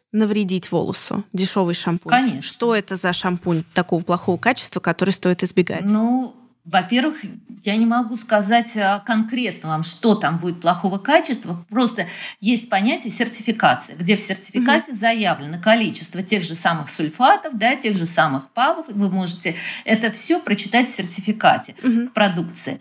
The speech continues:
Speaker 2: А есть, естественно, контрафактные продукты, которые не соответствуют сертификату или технологии, да, не соответствует заявленной технологии.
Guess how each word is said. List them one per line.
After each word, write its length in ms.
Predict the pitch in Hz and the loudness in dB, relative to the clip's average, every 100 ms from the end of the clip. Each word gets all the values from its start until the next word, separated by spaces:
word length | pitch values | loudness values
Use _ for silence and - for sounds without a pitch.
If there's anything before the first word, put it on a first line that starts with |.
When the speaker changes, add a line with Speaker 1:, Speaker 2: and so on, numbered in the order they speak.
| - - | -14 -4
Speaker 2:
А 120 | 214 | 0
есть, 300 | 240 359 - | 0 -2 -4
естественно, 540 | 220 220 - 320 - 202 | -2 -2 0 -2 2 2
контрафактные 840 | 202 196 208 220 180 156 - 247 | 2 0 0 2 2 0 -4 -6
продукты, 520 | 269 170 190 330 - | -2 0 2 0 0
которые 380 | 226 180 180 233 | 0 0 0 -2
не 240 | 226 247 196 | 2 2 0
соответствуют 680 | - 156 156 160 - 170 | -2 -4 -2 -4 -2 -4
сертификату 920 | 175 247 240 277 302 302 320 330 320 269 - | -2 -4 -2 -4 -4 2 2 2 0 -10 -4
или 560 | 285 320 294 233 226 | 0 2 2 0 0
технологии, 680 | - 254 - 233 175 156 117 | -4 -4 2 2 2 -2 -4
да, 200 | 104 165 | -2 0
не 140 | 214 190 | 2 0
соответствует 680 | - 165 170 185 - 175 | -2 -2 -4 -6 -6 -4
заявленной 600 | 165 180 170 135 131 139 | 2 2 2 -2 -2 -10
технологии. 600 | 143 - - - 127 123 | -12 -10 -4 -4 -4 -8